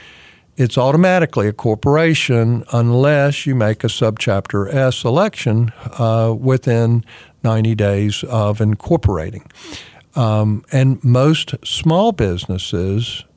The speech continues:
who, uh, charter as a corporation do, in fact, make an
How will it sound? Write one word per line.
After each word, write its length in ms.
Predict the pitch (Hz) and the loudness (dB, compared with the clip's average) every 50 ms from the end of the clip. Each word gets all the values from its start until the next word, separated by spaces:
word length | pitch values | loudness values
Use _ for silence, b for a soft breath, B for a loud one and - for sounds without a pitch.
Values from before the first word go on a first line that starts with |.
| - - | -4 0
who, 360 | 135 127 120 117 113 110 104 - _ _ _ _ - | 2 2 2 2 0 -2 -6 -10 _ _ _ _ -6
uh, 160 | - 113 107 110 | -4 -4 -4 -2
charter 600 | - - - 127 120 123 123 135 131 120 - - | -4 -2 -2 0 0 0 0 0 -2 -2 -2 -2
as 180 | 131 120 117 107 | -2 -2 0 0
a 60 | 113 | -2
corporation 920 | - - - 110 104 - 113 104 98 95 95 98 101 - - 104 104 101 | -4 -2 -2 -4 -2 -2 -2 -2 -2 -2 -2 -4 -6 -4 -4 -2 -2 -2
do, 240 | 101 120 123 135 147 | 0 0 2 2 2
in 120 | 143 131 117 | 2 0 -2
fact, 600 | - - 101 98 92 92 92 92 - - - - | -4 -4 -4 -4 -2 -4 -6 -8 -10 -14 -18 -12
make 500 | 170 151 113 107 104 104 104 101 - - - - - - | -8 -6 -4 -4 -4 -4 -6 -8 -10 -16 -20 -20 -14 -6
an 200 | - 113 110 104 | -4 -4 -4 -4